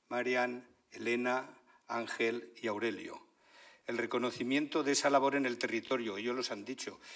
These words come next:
estas asociaciones, este territorio, estas instituciones, esta labor prácticamente no existiría, no existiría si no hubiera alguien que desde aquí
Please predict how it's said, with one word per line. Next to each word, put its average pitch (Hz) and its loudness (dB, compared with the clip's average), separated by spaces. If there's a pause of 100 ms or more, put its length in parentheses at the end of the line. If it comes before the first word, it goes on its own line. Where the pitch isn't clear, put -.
estas - 2
asociaciones, 123 0
este 123 -2
territorio, 120 0 (440)
estas - 4
instituciones, 123 2
esta 131 0
labor 123 2 (240)
prácticamente 131 2
no 131 4
existiría, 139 4 (440)
no 110 -8
existiría 113 -4 (200)
si - -4
no 135 0
hubiera 135 2
alguien 143 0
que 131 -2
desde 107 -2
aquí 127 -6